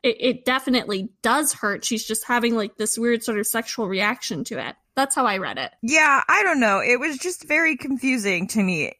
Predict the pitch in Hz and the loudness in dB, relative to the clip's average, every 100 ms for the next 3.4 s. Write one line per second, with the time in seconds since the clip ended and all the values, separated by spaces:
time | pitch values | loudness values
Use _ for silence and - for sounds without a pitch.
0 | - 214 214 240 - - _ - 233 294 | -2 0 2 -2 -4 -12 _ 0 2 4
1 | 359 392 - 254 269 285 - 262 233 180 | 2 0 0 0 0 -2 2 4 6 4
2 | 190 - 208 196 - 208 208 - 185 202 | 2 0 0 0 0 2 2 -2 2 4
3 | 196 185 - | 6 4 2